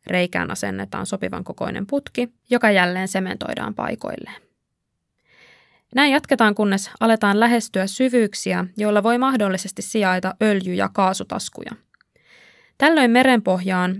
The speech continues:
perusputken päähän asennetaan suuri laitteisto nimeltään blowout preventer, ja tämä koko komeus kytketään öljynporauslauttaan niin kutsutun nousuputken avulla. Tästä eteenpäin tämä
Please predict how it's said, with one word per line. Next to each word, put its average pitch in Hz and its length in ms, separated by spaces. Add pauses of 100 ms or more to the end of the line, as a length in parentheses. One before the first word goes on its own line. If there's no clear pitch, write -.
perusputken 233 640
päähän 190 520 (420)
asennetaan 190 760 (160)
suuri 262 400
laitteisto 202 840
nimeltään 190 640 (120)
blowout 202 640 (120)
preventer, 185 680 (400)
ja 196 160 (140)
tämä 220 200
koko 208 260
komeus 208 540 (100)
kytketään 208 680
öljynporauslauttaan 190 1300
niin 196 200
kutsutun 196 560
nousuputken 220 880
avulla. - 440 (1200)
Tästä 233 300
eteenpäin 214 460
tämä 196 240